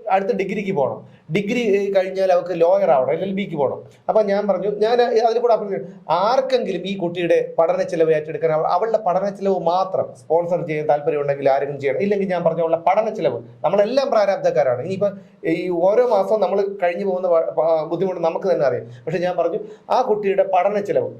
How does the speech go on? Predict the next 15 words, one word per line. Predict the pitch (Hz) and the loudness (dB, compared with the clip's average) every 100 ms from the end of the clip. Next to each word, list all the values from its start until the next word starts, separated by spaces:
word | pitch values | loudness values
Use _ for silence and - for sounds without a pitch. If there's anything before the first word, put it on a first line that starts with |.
| - 170 | -6 0
ലോയർ | 175 175 185 | 4 4 4
അല്ല, | 175 208 | 4 2
ഇനി | 185 | 0
ഏത് | 180 180 196 233 | -2 0 2 4
അറ്റം | 214 196 | 2 2
വരെ | 190 170 | 2 2
പഠിക്കാൻ | 165 160 160 151 | 2 0 -2 0
പോയാലും | 143 143 143 - - | 0 0 -2 -10 -4
ആ | 170 | 0
പഠന | 170 160 165 | 2 2 0
ചെലവ് | 156 165 | 0 0
നമ്മൾ | 160 175 | 2 0
ഇനി | 190 196 208 | 0 -4 -4
ഭിക്ഷ | 170 196 196 311 | -2 -2 2 2
എടുത്തിട്ടായിരുന്നാലും | 247 190 160 135 117 113 - - | 2 2 2 2 0 -6 -10 -20